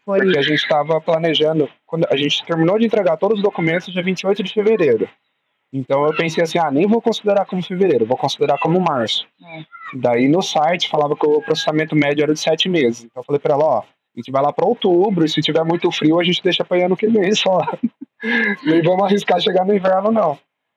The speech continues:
Speaker 2: Daí a hora que a gente começou a ver que as coisas estavam encaminhando e tal, e conversando com outras pessoas também, vendo fóruns e tal, o pessoal falando: "Ó, já fui chamado, já fui chamado, já fui chamado."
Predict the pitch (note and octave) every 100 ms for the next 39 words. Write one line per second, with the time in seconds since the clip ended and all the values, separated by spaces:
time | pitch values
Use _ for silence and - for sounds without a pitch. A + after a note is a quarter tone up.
0 | _ _ _ C3 D3+ F3+ A3+ A#3 A3 A3+
1 | - A3 G#3+ A3 F#3+ E3 E3+ D#3+ E3+ D#3+
2 | F3 F3 E3 F3 E3+ D#3+ G3 F#3+ D#3 -
3 | E3 F3 E3+ D#3 D#3+ E3 D#3+ D#3+ D#3+ D#3+
4 | D#3+ - D#3 - D3+ D3 C#3+ D#3 D3+ D3
5 | D3 C#3+ D3 D3+ C#3 C#3 C#3 - - -
6 | D3 F3+ E3+ C#3 D3+ D#3+ F3+ F#3 D#3+ C#3
7 | - E3+ - G3+ E3 D#3 D3+ D#3+ D3+ D3+
8 | F3+